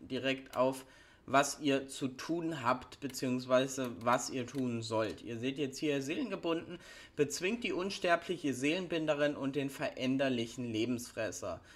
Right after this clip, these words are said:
Der veränderliche Lebensfresser wurde schon umgepölt, als ich hier ins Gebiet gekommen bin, und die unsterbliche Seelenbinderin ist noch aktiv. Laut Map sollte sie hier irgendwo sein.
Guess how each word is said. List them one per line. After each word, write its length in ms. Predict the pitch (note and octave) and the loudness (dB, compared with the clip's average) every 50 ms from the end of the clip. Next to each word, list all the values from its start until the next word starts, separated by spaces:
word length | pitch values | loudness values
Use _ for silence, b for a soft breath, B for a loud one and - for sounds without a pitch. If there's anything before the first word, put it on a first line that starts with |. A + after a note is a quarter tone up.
| B B B - | B B B -6
Der 80 | B2 | -2
veränderliche 960 | A#2 - C3 B2 C#3+ D#3 E3 E3 D#3 D#3 D3+ - - C#3+ C#3 C#3+ C#3 C3 C3+ - - - - | 2 4 4 4 6 8 10 10 10 8 4 2 4 4 4 4 4 0 -2 -6 -14 -10 -2
Lebensfresser 760 | A#2+ C3+ E3 F#3+ G#3 G3 - - E3+ D#3 - F#3+ E3 C#3+ C3 | 2 2 4 4 2 -2 0 2 2 4 6 6 4 4 4
wurde 240 | A#2+ B2+ D3+ F3 G3+ | 4 4 4 2 2
schon 240 | G3 - - E3+ E3 | 0 0 0 0 0
umgepölt, 800 | C#3 E3+ E3+ E3+ E3+ - - - - D#3+ D#3 F3 G3+ A#3+ A#3+ A#3+ b b b b b b b b | -2 -4 -4 -6 -8 -10 -8 -2 0 2 2 2 2 -2 -6 -10 b b b b b b b b
als 300 | - - B2+ - D#3+ - | -4 -2 0 0 -2 -4
ich 420 | - C#3+ F3+ F3 - - - - - - _ _ - - | -6 -6 -6 -6 -8 -14 -18 -18 -20 -20 _ _ -20 -8
hier 180 | - D3 D3 | -4 0 0
ins 140 | C#3+ D3 - | 0 0 0
Gebiet 320 | - D3+ C#3+ D3+ D#3+ D#3 | -2 -2 -2 -4 -4 -4
gekommen 380 | - - D3+ - - D#3 D3+ D3+ | -6 -8 -4 0 0 0 2 2
bin, 180 | D3+ D3+ D#3+ - | 0 0 -2 -2
und 180 | B2+ C3+ C3+ | -4 -4 -2
die 60 | D3 | -2
unsterbliche 800 | C3 B2 C#3+ D3 - - - C#3+ C#3 - - D3+ C3 - - B2+ | -2 -2 -4 -4 -4 -2 -2 -2 -2 -2 -4 -6 -4 -2 -2 -4
Seelenbinderin 920 | A2+ A2 A#2+ B2+ C3+ C#3 C#3 C3+ C3+ C3 C3 C3 B2+ B2 A#2+ B2 A#2+ B2 B2 B B B B B B B B B _ _ _ _ _ _ _ _ _ _ - - _ _ - | -2 -2 0 0 2 2 0 0 0 -2 0 0 0 0 0 0 -2 -4 -6 B B B B B B B B B _ _ _ _ _ _ _ _ _ _ -20 -20 _ _ -6
ist 260 | - D3 C3+ - - | -2 -2 -2 -2 0
noch 300 | D3+ C#3 C3 B2 B2+ - - - | 2 4 4 4 4 -2 -8 -4
aktiv. 600 | - B2+ B2 - - - - C3+ A2 - - - - | -2 -2 -2 -4 -6 -8 -6 -4 -4 -6 -8 -10 -6
Laut 540 | - A#2+ A#2 A#2+ C3+ D#3 E3 - - - - - _ _ _ _ _ - _ _ - | -2 2 4 6 6 4 2 0 -6 -14 -16 -20 _ _ _ _ _ -20 _ _ 4
Map 260 | C#3 D3 D#3 - - | 6 6 6 4 2
sollte 320 | - D#3 D3+ D3+ D#3 D3+ | -2 0 0 2 0 0
sie 200 | C3+ C3 C3+ C#3 | -2 -2 -2 -2
hier 280 | C#3+ - D#3+ D3+ D3 - | -2 -2 -2 -2 -2 0
irgendwo 440 | - C#3 C#3 C#3 C3+ C3 B2 B2 A#2 | 0 0 0 0 0 -2 -2 -2 -2
sein. 400 | A2+ A#2 C3+ D#3 E3+ F3+ F#3+ | 2 4 4 4 4 2 -2